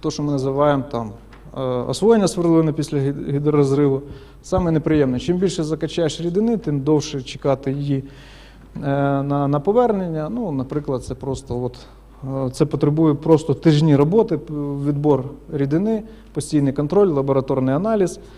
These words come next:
постійна взаємодія з лабораторіями, з інститутами, тому що, ну, можна відбирати, можна пробувати і на палець, там, чи на, чи, чи, чи на ногу, чи на, на ареометр, але це вона не дає уявлення на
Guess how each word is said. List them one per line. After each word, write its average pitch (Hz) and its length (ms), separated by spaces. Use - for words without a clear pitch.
постійна 151 360
взаємодія 139 640
з 127 60
лабораторіями, 147 800
з 131 120
інститутами, 151 640
тому 151 260
що, 147 240
ну, 170 140
можна 139 400
відбирати, 160 540
можна 139 280
пробувати 135 580
і 123 60
на 123 120
палець, 165 440
там, 143 200
чи 135 160
на, 131 160
чи, 139 240
чи, 143 200
чи 143 200
на 165 120
ногу, 196 300
чи 147 140
на, 151 260
на 170 160
ареометр, 190 460
але 175 160
це 202 280
вона 180 340
не 170 120
дає 160 400
уявлення 147 580
на 139 140